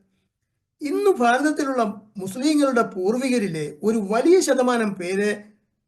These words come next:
ഇസ്ലാമിലേക്ക് പരിവർത്തനം ചെയ്യപ്പെട്ടത് അങ്ങനെയായിരുന്നു. ഭാരതീയ സംസ്കാരം നശിപ്പിക്കാനും ഭാരതത്തിൽ പൂർണ്ണമായി ഇസ്ലാമികവൽക്കരണം നടത്തുവാനുമായി ആയിരത്തി മുന്നൂറ്റി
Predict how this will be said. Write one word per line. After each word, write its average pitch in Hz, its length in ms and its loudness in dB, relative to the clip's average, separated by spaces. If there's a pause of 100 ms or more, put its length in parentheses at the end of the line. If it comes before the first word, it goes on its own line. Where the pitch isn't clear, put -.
ഇസ്ലാമിലേക്ക് 254 760 -2
പരിവർത്തനം 214 580 -2
ചെയ്യപ്പെട്ടത് 202 640 0
അങ്ങനെയായിരുന്നു. 202 840 0 (600)
ഭാരതീയ 294 500 2 (140)
സംസ്കാരം 247 480 0 (100)
നശിപ്പിക്കാനും 247 680 -2 (640)
ഭാരതത്തിൽ 262 440 -2 (120)
പൂർണ്ണമായി 262 720 0 (180)
ഇസ്ലാമികവൽക്കരണം 247 1200 -2
നടത്തുവാനുമായി 190 880 -2 (1120)
ആയിരത്തി 285 460 4
മുന്നൂറ്റി 247 380 0